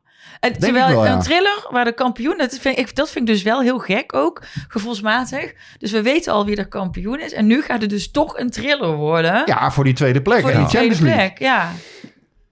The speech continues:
Speaker 2: Ja, en, en waarvan we dus weten allemaal, van die Champions League, dat hebben we vorige week al een beetje geschetst, hè, wie zou je kunnen loten, dat dat ook nog wel eens heel lastig kan worden. En het is eigenlijk dus een ticket voor,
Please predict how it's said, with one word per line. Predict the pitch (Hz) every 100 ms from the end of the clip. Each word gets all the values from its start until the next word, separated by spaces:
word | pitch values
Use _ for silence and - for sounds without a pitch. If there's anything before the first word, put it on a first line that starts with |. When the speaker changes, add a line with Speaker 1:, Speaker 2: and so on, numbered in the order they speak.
| _ _
Speaker 2:
Ja, | 139 120
en, | 92 143
en | 143 139
waarvan | 143 135 147
we | 135
dus | 127
weten | 120 185 180
allemaal, | 101 101 92 87 120
van |
die | 110
Champions | - 123 110 98
League, | 95 113
dat | 117
hebben | 110 101
we | 92
vorige | 117 107 101
week | 120 117
al | 98
een |
beetje | 98 104 104
geschetst, | 92 - 143 -
hè, | 135
wie | 139 117
zou | 120 110
je | 110
kunnen | - 107 101 98
loten, | 120 135 113 127 147
dat | 131
dat | 104 98
ook | 185
nog | 185
wel | 151 131
eens | 110
heel | 127
lastig | 117 117 -
kan | 120 120
worden. | 101 123
En | 147
het | 156
is | 127
eigenlijk | - 185 170 131
dus | 123
een | 131
ticket | 196 185 127
voor, | - 127 117 104